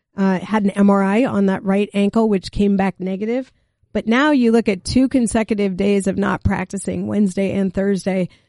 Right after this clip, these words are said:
That's certainly not encouraging going into the weekend. And here's my point. Even if,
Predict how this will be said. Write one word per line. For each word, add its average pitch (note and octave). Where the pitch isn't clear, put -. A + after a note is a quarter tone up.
That's C4
certainly A3+
not G#3
encouraging G3
going F#3+
into G3
the F#3
weekend. F#3+
And G#3
here's A#3
my G3
point. -
Even C4
if, A#3